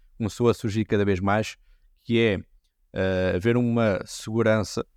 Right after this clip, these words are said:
e haver protocolos de segurança implementados na relação entre os fornecedores e os seus clientes, os seus parceiros,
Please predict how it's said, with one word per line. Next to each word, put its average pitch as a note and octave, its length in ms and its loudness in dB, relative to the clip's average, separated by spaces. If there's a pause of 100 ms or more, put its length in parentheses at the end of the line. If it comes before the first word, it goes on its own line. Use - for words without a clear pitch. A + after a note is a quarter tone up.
e F#2 240 -2
haver F2+ 180 0
protocolos A2 680 2
de - 60 -18
segurança G#2 400 -2
implementados G2 640 0
na G2 120 -2
relação F#2 560 0 (300)
entre F#2+ 240 -4
os F#2 80 -4
fornecedores A#2 680 0 (220)
e - 60 -6
os - 80 -6
seus G2+ 160 0
clientes, G2+ 380 -2
os - 20 -14
seus G2 140 -2
parceiros, G2+ 520 -2